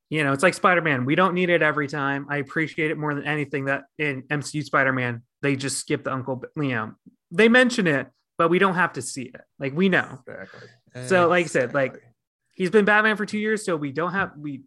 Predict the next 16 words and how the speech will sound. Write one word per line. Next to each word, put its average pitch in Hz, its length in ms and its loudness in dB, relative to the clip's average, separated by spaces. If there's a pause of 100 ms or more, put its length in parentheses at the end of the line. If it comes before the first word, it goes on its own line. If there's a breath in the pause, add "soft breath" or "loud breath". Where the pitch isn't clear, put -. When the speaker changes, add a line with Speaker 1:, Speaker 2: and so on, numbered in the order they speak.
(220)
Speaker 1:
we 147 120 -6
know, 190 460 4
you 170 180 -2
know, 147 160 4
we're 139 160 0
kinda 185 240 2
like, 147 200 2 (580)
we, 139 640 -6 (720)
we 131 80 -6
just 127 260 -6
join 190 300 4
him. 208 380 2 (960)
We 139 100 -4
don't 175 240 2 (420)
get 175 300 0
a 151 200 -2